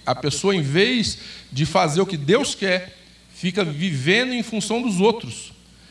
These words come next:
vivendo em função de ou agradar alguém, ou de se vingar de alguém,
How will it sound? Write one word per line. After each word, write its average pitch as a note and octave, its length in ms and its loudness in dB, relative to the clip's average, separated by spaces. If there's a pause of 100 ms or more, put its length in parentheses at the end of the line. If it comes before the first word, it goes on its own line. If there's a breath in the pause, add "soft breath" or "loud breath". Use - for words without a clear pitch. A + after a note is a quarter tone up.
(360 loud breath)
vivendo D#3+ 440 2
em A#3 120 2
função G#3+ 500 0
de F3+ 240 -2
ou G#3+ 160 6
agradar G#3+ 760 4
alguém, F#3 540 -2
ou D#3 140 -2
de D#3+ 220 -4
se F#3+ 200 -4
vingar F#3+ 520 2
de F#3 100 -4
alguém, F#3+ 560 0